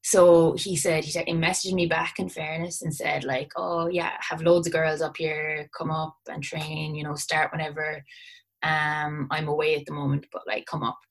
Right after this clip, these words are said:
So I think that was in, like, the August, but I was moving up in September. I started a new job up there, and, um, yeah, so I just joined the gym, and, like, you know, I have made some great friends there, and the training there is second to none.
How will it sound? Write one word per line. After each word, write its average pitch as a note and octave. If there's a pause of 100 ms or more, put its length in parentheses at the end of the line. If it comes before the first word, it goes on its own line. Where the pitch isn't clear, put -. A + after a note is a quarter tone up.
(480)
So E3+
I E3
think G#3
that G3
was F#3
in, F#3
like, D#3+
the E3
August, D#3
but C#3+
I D3+
was D3+
moving D#3
up D#3
in D3+
September. D3+ (560)
I -
started D3+
a D#3
new D3+
job C#3+
up D3+
there, D3
and, D3
um, D3
yeah, G#3+
so A#3+
I A3
just - (100)
joined F3
the E3
gym, E3+
and, D#3
like, C#3 (220)
you D#3+
know, D#3 (640)
I D3+ (280)
have E3
made E3
some E3
great D#3
friends D#3
there, D#3
and D3
the D3+
training D3
there C#3+
is -
second -
to -
none. C#3+